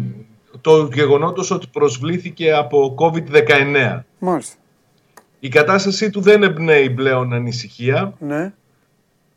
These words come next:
Speaker 1: Θα κάνει, θε-, θα πάρει φαρμακευτική αγωγή για τις επόμενες δύο εβδομάδες μέχρι να φύγουν, ε, οι θρόμβοι στα αγκία του πνεύμονα. Κάτι που σημαίνει για αυτό το διάστημα είναι σίγουρο ότι δεν θα έχει καμία αθλητική δραστηριότητα. Θα είναι εντελώς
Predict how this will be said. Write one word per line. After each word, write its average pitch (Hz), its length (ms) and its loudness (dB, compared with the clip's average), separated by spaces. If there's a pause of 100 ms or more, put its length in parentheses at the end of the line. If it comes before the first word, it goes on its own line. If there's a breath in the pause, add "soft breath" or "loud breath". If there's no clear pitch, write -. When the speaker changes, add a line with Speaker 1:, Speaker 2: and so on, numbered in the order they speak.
Speaker 1:
Θα 139 400 2
κάνει, 190 500 2
θε-, 165 260 -4
θα 156 160 -4
πάρει 180 260 -2
φαρμακευτική 160 760 -8
αγωγή 156 400 -6
για 165 180 -10
τις - 160 -12
επόμενες 160 520 -6
δύο 175 140 -8
εβδομάδες 151 600 -4
μέχρι 160 220 -8
να 165 220 -6
φύγουν, 165 520 -8
ε, 143 300 -4
οι 131 120 -10
θρόμβοι 127 840 -6
στα - 200 -8
αγκία 127 420 -6
του - 140 -16
πνεύμονα. 135 920 -8 (760)
Κάτι 165 240 0
που - 100 -12
σημαίνει 180 380 -6
για 175 100 -4
αυτό 180 240 -6
το 175 100 -8
διάστημα 180 640 -4
είναι 180 180 -4
σίγουρο 185 400 -6
ότι 151 140 -10
δεν 185 160 -6
θα 185 120 -8
έχει 175 240 -8
καμία 165 380 -4
αθλητική 175 480 -12
δραστηριότητα. 160 640 -8
Θα 139 100 -6
είναι 165 140 -6
εντελώς 151 580 -4